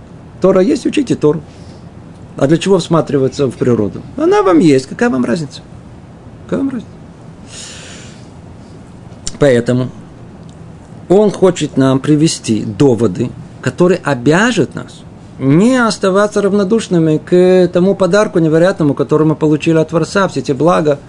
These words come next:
которые мы называем природой вокруг нас. Откуда он приведет эти доводы? Первым делом, помните порядок, который он установил? Давайте так.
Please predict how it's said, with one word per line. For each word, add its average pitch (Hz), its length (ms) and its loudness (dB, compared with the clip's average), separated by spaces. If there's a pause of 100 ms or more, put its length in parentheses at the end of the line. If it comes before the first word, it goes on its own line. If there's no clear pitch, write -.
(380)
которые 139 280 2
мы 139 60 4
называем 123 320 2
природой 127 420 2
вокруг 110 320 -4
нас. - 260 -14 (2750)
Откуда 196 260 2
он 175 60 0
приведет 156 500 2
эти 135 540 2
доводы? 110 480 0 (560)
Первым 220 280 2
делом, 151 320 2
помните 185 360 0
порядок, 180 400 2
который 185 260 0
он 185 100 0
установил? 180 640 0 (440)
Давайте 170 380 2
так. 143 280 -2